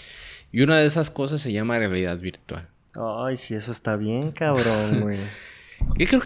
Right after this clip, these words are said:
Speaker 1: qué creo que, que va a pasar? Eh, y creo que esta, esta película ejemplifica muy bien. Vamos, la humanidad está, eh, está creando entornos virtuales que, obviamente, buscando esta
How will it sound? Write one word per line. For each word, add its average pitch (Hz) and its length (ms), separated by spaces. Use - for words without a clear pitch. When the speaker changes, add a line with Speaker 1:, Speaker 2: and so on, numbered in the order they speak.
Speaker 1:
qué 214 140
creo 214 220
que, 190 300
que 151 120
va 135 100
a 135 80
pasar? 104 460
Eh, 107 260
y 123 120
creo 139 200
que 147 300
esta, 147 300
esta 131 400
película 127 480
ejemplifica 107 580
muy 113 220
bien. 85 220
Vamos, 123 460
la 139 100
humanidad 156 360
está, 202 540
eh, 120 280
está 143 320
creando 123 520
entornos 131 400
virtuales 110 680
que, - 460
obviamente, 135 580
buscando 127 720
esta 123 560